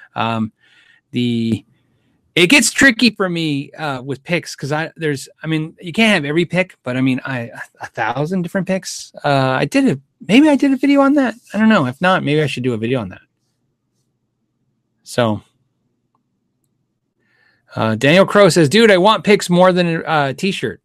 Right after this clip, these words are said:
Oh, well, we have picks now. I just don't, uh, we haven't put 'em for sale. We have picks that say "Sharpen your axe" on one side and, and "Know your gear" on the other side. So I haven't seen them.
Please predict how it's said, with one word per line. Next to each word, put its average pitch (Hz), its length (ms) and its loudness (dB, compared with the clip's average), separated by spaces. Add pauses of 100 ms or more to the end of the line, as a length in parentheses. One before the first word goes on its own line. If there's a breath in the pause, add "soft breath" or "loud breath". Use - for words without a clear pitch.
(100)
Oh, 196 260 6
well, 190 160 4
we 208 120 4
have 208 180 0
picks 202 320 -6
now. 127 120 -6
I 120 100 -8
just 127 140 -10
don't, 131 300 -8
uh, 123 240 -6
we 123 100 -6
haven't 135 220 -4
put 135 120 -6
'em 127 100 -4
for - 180 -12
sale. 113 340 -6 (360 loud breath)
We 214 100 6
have 254 160 2
picks 240 280 0
that 165 140 -6
say 175 200 -4
"Sharpen 196 420 -2
your 160 140 -2
axe" 156 340 -6
on 143 160 -4
one 151 160 -4
side 131 280 -6
and, 120 260 -10
and 123 180 -8
"Know 123 80 -6
your 123 120 -6
gear" 123 140 -4
on 113 100 -8
the 110 80 -8
other 117 200 -10
side. - 260 -16 (380)
So - 240 -18 (340 loud breath)
I 156 100 0
haven't 269 260 0
seen 269 340 4
them. 104 200 -8